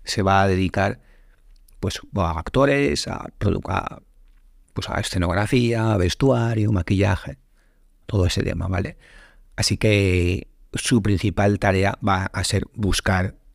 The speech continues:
el dinero. Y una vez ya tiene el dinero, pues, pues, em, se va a encargar también,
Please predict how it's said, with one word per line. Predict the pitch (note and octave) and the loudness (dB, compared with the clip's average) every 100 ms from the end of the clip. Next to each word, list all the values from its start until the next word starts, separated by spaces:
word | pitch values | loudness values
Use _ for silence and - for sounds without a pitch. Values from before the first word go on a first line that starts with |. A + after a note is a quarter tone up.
| _ | _
el | F#2+ | -6
dinero. | - F2+ - - - - - - - - - - | -4 -8 -10 -16 -16 -20 -20 -20 -20 -20 -20 -6
Y | D3 C3 A#2 | -2 0 2
una | G#2+ G2 | 2 4
vez | F#2 | 4
ya | F#2+ F#2+ | 4 2
tiene | F#2 F#2 | 4 2
el | |
dinero, | F#2 A#2 A#2+ D#3 G3+ - _ | 4 2 2 0 -2 -6 _
pues, | - G2 F2+ E2+ E2 - - - - - - | 0 2 2 0 -2 -4 -4 -6 -10 -18 -6
pues, | G2 - - _ | -4 -4 -10 _
em, | G2+ F2+ E2+ E2 D#2+ - | 0 2 0 0 -2 -6
se | - - | -2 2
va | G#2 F#2 | 4 4
a | |
encargar | G2+ A2 G#2 G2+ | 4 2 2 2
también, | B2 G#2+ F#2+ C3+ | 2 2 2 -2